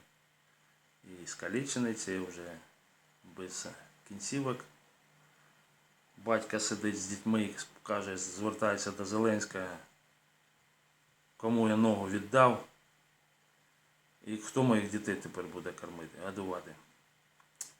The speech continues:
Теж не отримує там мізер. Так що ось так. Ну, а я скажу, що злочин цей шість років.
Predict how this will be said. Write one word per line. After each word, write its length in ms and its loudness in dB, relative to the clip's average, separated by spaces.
Теж 240 -12
не 120 -8
отримує 480 -6
там 100 -14
мізер. 260 -10
Так 160 -4
що 160 4
ось 160 6
так. 280 2
Ну, 160 6
а 100 8
я 200 10
скажу, 380 8
що 200 4
злочин 480 6
цей 500 6
шість 300 -4
років. 320 -2